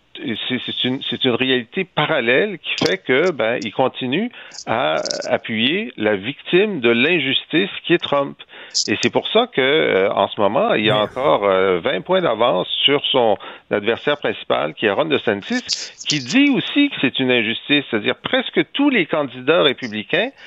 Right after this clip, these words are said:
Speaker 1: alimentent, euh, cette, euh, ce narratif-là, parce que s'ils arrêtaient de l'alimenter, ils perdraient une partie de ces électeurs-là qui pensent que c'est vrai.
Speaker 2: Donc, euh, Tom, plus il y a d'accusations contre Donald Trump,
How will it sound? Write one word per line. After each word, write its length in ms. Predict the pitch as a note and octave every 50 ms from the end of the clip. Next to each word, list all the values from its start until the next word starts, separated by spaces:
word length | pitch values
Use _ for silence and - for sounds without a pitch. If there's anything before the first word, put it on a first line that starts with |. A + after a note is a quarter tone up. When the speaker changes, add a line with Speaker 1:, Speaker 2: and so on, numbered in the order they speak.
| - - - - - _ -
Speaker 1:
alimentent, 800 | E3 F3 G#3+ G#3 G3+ G#3+ F#3+ F#3+ G3 A3+ B3+ B3+ A3 D#3+ - - - - - _ _ _ _ -
euh, 220 | B2 A2+ A#2 A2+ - - -
cette, 240 | C#3+ C3 - - -
euh, 200 | A2+ A2 A2 G#2+ -
ce 60 | -
narratif-là, 800 | A#2 A#2 C3 C3 B2+ B2 - - B2 G#2 - - C#3 E3+ A#3+ D4+ - - - - - _ -
parce 200 | D3+ C3+ - -
que 100 | - D#3
s'ils 440 | - - - - C#4+ C#4+ C#4+ B3 F3
arrêtaient 460 | F3 D3+ - D3+ D3 - - C#4 C#4+ A#3+
de 60 | E3+
l'alimenter, 720 | D#3 C#3+ C#3 C3+ C#3 C3+ B2 A#2+ - - A3+ B3+ C4+ A#3+ -
ils 120 | - B2+
perdraient 760 | - _ - F3+ E3+ D3+ C3+ D3 D3 F#3+ C4 E4 E4+ E4 D4 -
une 160 | - E3+ E3+
partie 480 | - D3+ C3 - - - - F#3 G#3+ G3+
de 120 | C#3+ B2 - -
ces 60 | C3+
électeurs-là 680 | B2+ A2+ B2 A#2+ A#2 A2 - - A#2 G#2+ A2 D3 G#3+ A3+ -
qui 100 | - -
pensent 440 | - - A3 C4 D4 D#4 D4+ A#3 -
que 100 | - - - -
c'est 100 | - A2
vrai. 220 | G2 F#2 F#2+ - - C#3+ C3 F#2 - - - - - - - - - -
Speaker 2:
Donc, 320 | - G3 G#3+ A#3+ C4 A#3
euh, 300 | G3 D#3+ D#3 D#3 D#3 D3
Tom, 320 | - - F#3 G3 G#3+ A3+ A3 G3+ D3+ C3 - - -
plus 400 | - A3+ A3+ A#3 A#3+ C4+ B3+ -
il 140 | - E3 D#3
y 40 | D3
a 40 | D3
d'accusations 1040 | C3+ D#3+ D3 - - D3+ C#3 D#3+ E3+ D3+ D3 B2+ - - F3 F3+ F3+ F#3+ G3 F#3
contre 640 | - - E3+ D#3+ C#3+ - - D#3 D#3+ E3 D#3+ C#3 C3+
Donald 420 | C3 B2 C3+ C#3 C#3+ C3+ C3+ B2+ A2
Trump, 480 | - - D3+ D#3 E3 E3+ F#3+ F#3+ E3